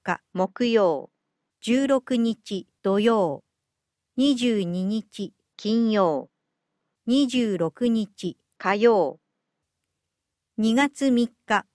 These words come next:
水曜。九日、火曜。十八日、木曜。二十日、土曜。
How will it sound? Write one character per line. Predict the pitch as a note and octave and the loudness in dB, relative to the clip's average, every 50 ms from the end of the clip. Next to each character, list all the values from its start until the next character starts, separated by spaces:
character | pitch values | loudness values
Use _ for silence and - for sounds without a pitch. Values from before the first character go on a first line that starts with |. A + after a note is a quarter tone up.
| _ _ | _ _
水 | - - - A3+ A#3+ B3+ A#3+ G#3+ | -14 -8 -4 -4 -2 -2 -2 0
曜。 | A3+ G#3 F3+ E3 C#3 C#3+ - _ _ _ _ _ _ _ _ _ _ | 2 2 2 0 -2 -4 -8 _ _ _ _ _ _ _ _ _ _
九 | - A3 G3 - C4 B3+ | -8 -6 -2 0 2 2
日、 | B3+ C4 A#3+ - - A3 G#3+ - _ _ _ - | 2 2 0 -2 -2 -2 -2 -2 _ _ _ -10
火 | - G3+ G3 G#3 | -4 -2 -2 2
曜。 | G#3+ A#3 A3+ G3+ E3+ C#3 - - _ _ _ _ _ _ _ _ _ _ - | 4 4 6 6 4 0 -2 -6 _ _ _ _ _ _ _ _ _ _ -8
十 | - A3+ C4 C#4 C4 | -4 -2 -2 -2 -2
八 | - B3+ B3+ - - A#3+ | -2 -4 -4 -4 -4 -6
日、 | A3+ A#3 A3+ G#3+ - - - G3 F#3 - _ - | -4 -2 -2 -4 -6 -8 -10 -12 -12 -12 _ -4
木 | F3+ F#3 F#3+ - - B3 | -4 -4 -4 -2 -2 -2
曜。 | A#3 A3+ G#3+ G3 E3+ D3+ C3 - - _ _ _ _ _ _ _ _ _ | 2 2 2 2 2 0 -2 -6 -14 _ _ _ _ _ _ _ _ _
二 | - - G3+ G#3 | -8 -6 -6 -6
十 | - - - - | -8 -10 -12 -4
日、 | - B3 A#3 - _ _ _ _ | -2 -2 -2 -2 _ _ _ _
土 | - F#3+ G3 G3+ | -2 -2 0 2
曜。 | G#3 A#3 A3+ G#3+ F3+ D#3 C3 - | 2 2 2 2 0 0 -2 -6